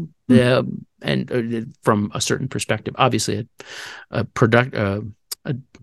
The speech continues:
Speaker 2: spoiled perspective, but still.
Speaker 1: So, um, to summarize, you know, you've got creation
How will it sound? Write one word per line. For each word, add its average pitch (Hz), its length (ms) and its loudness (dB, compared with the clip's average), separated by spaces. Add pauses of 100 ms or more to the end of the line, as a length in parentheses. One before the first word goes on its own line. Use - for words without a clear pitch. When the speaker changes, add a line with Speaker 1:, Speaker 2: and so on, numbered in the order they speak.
(320)
Speaker 2:
spoiled 151 400 4
perspective, - 420 -6
but - 140 -6
still. 110 320 0 (640)
Speaker 1:
So, 156 460 8
um, 135 420 6 (380)
to 147 100 6
summarize, 135 920 8
you 156 100 8
know, 127 80 10
you've 123 220 8
got 120 340 6
creation 135 840 8